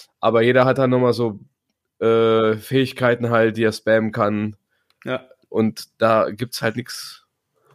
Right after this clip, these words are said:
Speaker 2: Ja,
Speaker 1: Da
Speaker 2: du
Speaker 1: geht's
Speaker 2: hast
Speaker 1: einfach
Speaker 2: halt
Speaker 1: nur um Skill.
Speaker 2: Richtig. Und, äh,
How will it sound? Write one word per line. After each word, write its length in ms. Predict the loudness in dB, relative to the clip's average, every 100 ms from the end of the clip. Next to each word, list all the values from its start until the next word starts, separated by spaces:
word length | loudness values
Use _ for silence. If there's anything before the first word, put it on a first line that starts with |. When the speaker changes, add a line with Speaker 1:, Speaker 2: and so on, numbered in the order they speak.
| _ _ _
Speaker 2:
Ja, 120 | 0 2
Speaker 1:
Da 40 |
Speaker 2:
du 40 | 4
Speaker 1:
geht's 100 | 4
Speaker 2:
hast 100 | 4
Speaker 1:
einfach 140 | 4
Speaker 2:
halt 80 | 6
Speaker 1:
nur 80 | 4
um 60 | 2
Skill. 420 | 2 4 4 -2 -16
Speaker 2:
Richtig. 600 | -6 -4 -2 -6 -8 -16 -12
Und, 360 | -4 -2 -2 -2
äh, 280 | 0 0